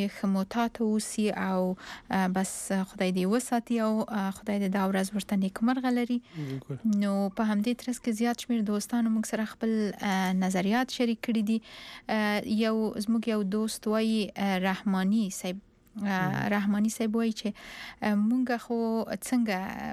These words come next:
Speaker 1: د ازادۍ ورځ ونمانځو، په دې جنګ کې اوسیږو. او، ا، بل وایي چې د خپلواکۍ مبارکي تاسو ته وړاندې کوو. عابد صاحب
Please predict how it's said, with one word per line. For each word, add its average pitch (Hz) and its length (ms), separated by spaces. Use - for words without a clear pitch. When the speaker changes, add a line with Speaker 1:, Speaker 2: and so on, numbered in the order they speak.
Speaker 1:
د 202 100
ازادۍ 202 520
ورځ 202 200
ونمانځو، 202 500
په 202 140
دې 202 160
جنګ 214 300
کې - 100
اوسیږو. 202 600
او، 196 580
ا، 196 420
بل 202 440
وایي 226 180
چې 220 280
د 208 320
خپلواکۍ 214 560
مبارکي 214 640
تاسو 240 300
ته 240 140
وړاندې 226 440
کوو. 220 280
عابد 202 300
صاحب 214 160